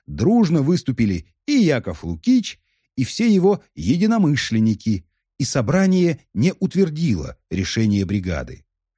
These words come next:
Атаманчуков отделался общественным порицанием.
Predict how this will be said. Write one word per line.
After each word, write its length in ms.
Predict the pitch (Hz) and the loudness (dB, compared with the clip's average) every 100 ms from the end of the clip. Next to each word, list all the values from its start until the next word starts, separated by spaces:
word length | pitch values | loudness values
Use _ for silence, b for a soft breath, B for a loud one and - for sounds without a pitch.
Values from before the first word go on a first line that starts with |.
| _ _ _ | _ _ _
Атаманчуков 800 | 139 156 143 127 113 - 240 - b b - | -2 0 0 0 -4 -2 -4 -4 b b -6
отделался 760 | 120 82 190 185 165 - 143 b | -6 -2 0 0 0 -2 -4 b
общественным 760 | - - - 160 135 135 135 123 | -14 -10 -4 -4 -2 -2 -2 0
порицанием. 800 | 131 131 - 92 69 62 - - | -2 -4 -4 -6 -6 -12 -18 -20